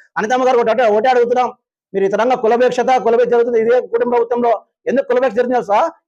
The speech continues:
ఇదే మళ్ళీ పిఠాపురం ఎమ్మెల్యేగా ఉన్నటువంటి మన పవన్ కళ్యాణ్ గారి నియోజకవర్గంలో దళితులని,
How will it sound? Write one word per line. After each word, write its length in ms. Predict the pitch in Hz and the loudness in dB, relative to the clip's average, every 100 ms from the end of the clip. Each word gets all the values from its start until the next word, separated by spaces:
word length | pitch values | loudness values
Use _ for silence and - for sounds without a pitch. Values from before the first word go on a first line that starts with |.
| - | -2
ఇదే 200 | 208 269 | 0 2
మళ్ళీ 220 | 254 247 | 2 0
పిఠాపురం 600 | - 269 269 262 247 196 | 0 0 0 0 0 0
ఎమ్మెల్యేగా 560 | 214 262 254 254 247 247 | 0 0 2 2 4 2
ఉన్నటువంటి 380 | 247 240 226 | 0 -2 -2
మన 120 | 214 214 | -4 -2
పవన్ 300 | 208 247 247 | -2 -2 -2
కళ్యాణ్ 220 | 247 247 | -2 0
గారి 160 | 254 | 0
నియోజకవర్గంలో 800 | 240 240 233 226 240 226 294 196 - _ _ | -2 -2 -4 -4 -2 0 2 0 -4 _ _
దళితులని, 520 | 143 226 254 294 269 | -2 -2 0 0 0